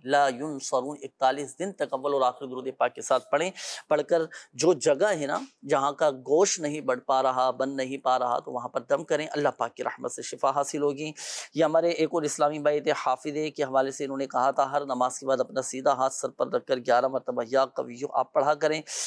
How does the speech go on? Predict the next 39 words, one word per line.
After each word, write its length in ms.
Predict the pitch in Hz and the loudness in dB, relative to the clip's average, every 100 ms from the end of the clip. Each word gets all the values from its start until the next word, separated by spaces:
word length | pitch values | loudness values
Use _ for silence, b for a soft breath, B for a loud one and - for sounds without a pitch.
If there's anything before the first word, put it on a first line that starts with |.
| B | B
اچھا، 240 | 143 156 151 | -2 0 0
گرمی، 360 | 147 151 180 | 2 2 0
دانے 300 | 147 143 170 | 2 2 0
ہو 120 | 151 | -4
چکے 280 | 143 143 - | -4 -8 -10
ہیں، 200 | 139 139 131 | -8 -6 -4
خارش 460 | 131 131 165 - | 0 0 0 -4
ہے، 100 | 139 | -4
دانے 500 | 139 143 139 135 156 | -4 -6 0 0 0
وغیرہ 300 | 160 143 147 | -2 -2 0
نکل 300 | 143 135 139 | -2 -2 0
آئیں 140 | 135 139 | 0 -2
تو 100 | 135 | -10
تین 320 | - 170 180 | -12 -12 -6
مرتبہ 320 | 135 - 139 123 | -6 -2 -2 0
یا 160 | 131 131 | 2 2
رقیب 300 | - 135 131 | -2 -8 -8
پڑھ 120 | - 135 | -6 -4
کر 160 | 151 | -2
دم 220 | 131 147 | -2 -4
کریں۔ 320 | 143 143 143 143 | -2 -2 -4 -8
جسم 340 | 127 - 165 | -10 -6 -2
پر 140 | 180 | -2
خارش 480 | 156 139 135 151 - | -2 0 -2 -4 -2
ہو 140 | 143 139 B B B | 0 0 B B B
تو 80 | 143 | -4
سورۃ 260 | 147 151 147 | 0 -2 0
المؤمنون 560 | 139 139 135 143 185 | -6 -8 -8 -8 -8
کی 120 | 160 143 | -10 -2
یہ 140 | 147 | 2
آیت 240 | 135 131 | 2 2
مبارکہ 560 | 135 123 123 123 131 131 - B B B _ _ _ _ _ _ _ _ b b - | -4 -2 -2 0 0 0 -4 B B B _ _ _ _ _ _ _ _ b b -2
فَقَسَوْنَا 640 | 160 170 160 208 208 165 | -2 0 2 2 2 2
الْعِظَامَ 640 | 151 131 143 147 160 147 | 4 2 0 2 4 4
لَحْمًا 520 | 135 135 - 135 127 131 | 2 2 0 2 2 2
ثُمَّ 360 | - 170 143 | -6 -6 0
أَنْشَأْنَاهُ 760 | 131 143 131 147 131 135 131 123 | 0 -2 -4 0 2 4 2 0
خَلْقًا 540 | - 165 160 135 127 | -4 -2 0 2 2
آخَرَ 340 | 123 - 123 | 2 -2 -8